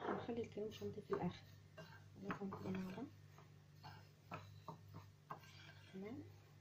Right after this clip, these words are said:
الكريم شانتيه ده يا جماعه هنخليه اخر حاجه، نخليه اخر حاجه بس.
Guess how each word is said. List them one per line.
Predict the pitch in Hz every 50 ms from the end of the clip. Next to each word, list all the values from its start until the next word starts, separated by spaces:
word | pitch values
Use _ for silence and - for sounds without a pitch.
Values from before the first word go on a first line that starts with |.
| - - - - - - - - - - - - - - - - - - - - - - - - - - - - - - - - - - - - - - - - - - - - - - - - - - - - - - - - - - - - - - - - - - - - -
الكريم | - - - 214 220 240 254
شانتيه | 247 - 214 208 202 - 262 254
ده | 233
يا | 233 220
جماعه | 220 220 240 277 349 359 370 381 - - - - - - -
هنخليه | 214 - - 220 233 - -
اخر | 190 - - 180
حاجه، | - - 190 - - - - - - - - - - - - - -
نخليه | 214 214 214 214 220
اخر | 196 - 214
حاجه | 196 - - 240 233 233
بس. | 220 247 302